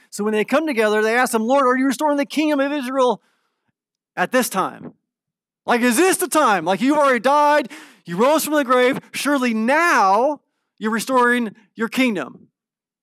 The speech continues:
And his response, "Wait." How you like that?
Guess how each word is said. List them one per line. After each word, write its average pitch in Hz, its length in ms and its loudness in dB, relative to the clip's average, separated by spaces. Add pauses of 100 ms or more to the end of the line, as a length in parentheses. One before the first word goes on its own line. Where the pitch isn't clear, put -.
(1300)
And 156 100 -6
his 170 120 -6
response, 214 640 -10 (1400)
"Wait." 120 420 -16 (1160)
How 139 60 -16
you 131 60 -10
like 123 160 -10
that? 117 180 -14